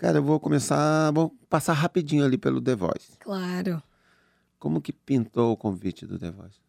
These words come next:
Speaker 2: <laughs> Eu me inscrevi, né? Três vezes.
Speaker 1: É
Speaker 2: Foi uma
Speaker 1: mesmo?
Speaker 2: lutinha pra entrar, uhum. É, algumas pessoas foram convidadas na minha época já, mas eu me inscrevi primeiro no The Voice Kids em dois mil e de,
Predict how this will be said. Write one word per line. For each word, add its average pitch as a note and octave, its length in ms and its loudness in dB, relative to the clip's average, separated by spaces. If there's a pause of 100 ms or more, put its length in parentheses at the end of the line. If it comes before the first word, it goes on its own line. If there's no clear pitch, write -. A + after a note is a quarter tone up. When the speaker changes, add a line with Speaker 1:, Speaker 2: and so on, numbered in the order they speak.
Speaker 2:
<laughs> E4 1120 -6
Eu A3+ 120 -2
me A3 100 4
inscrevi, A#3+ 560 4
né? G3 300 2 (380)
Três G3 300 2
vezes. F3+ 800 0
Speaker 1:
É D3 100 2
Speaker 2:
Foi F#3 360 4
uma G3+ 140 4
Speaker 1:
mesmo? A3 160 4
Speaker 2:
lutinha G#3 540 2
pra F#3+ 160 -4
entrar, F3+ 360 -4
uhum. F#3 360 2 (800)
É, G3+ 360 4
algumas C#4+ 320 0
pessoas D#4+ 280 2
foram D#4 200 2
convidadas C4 880 2
na G#3 140 6
minha G#3+ 220 6
época G3+ 360 2
já, F3 260 0 (160)
mas G3+ 520 4
eu G3+ 120 4
me G#3 100 2
inscrevi G#3 340 0
primeiro G#3+ 320 4
no G3 60 2
The G3 40 2
Voice F3+ 320 0
Kids F#3+ 380 -2
em G3 100 0
dois F3 260 2
mil F#3+ 380 4
e D4 140 4
de, A3 380 -2